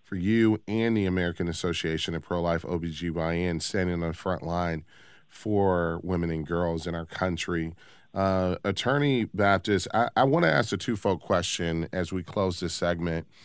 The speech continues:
Th-, we've, we continue to refer to the deception and misleading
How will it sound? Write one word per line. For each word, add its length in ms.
Th-, 260
we've, 440
we 180
continue 600
to 80
refer 520
to 140
the 100
deception 680
and 120
misleading 880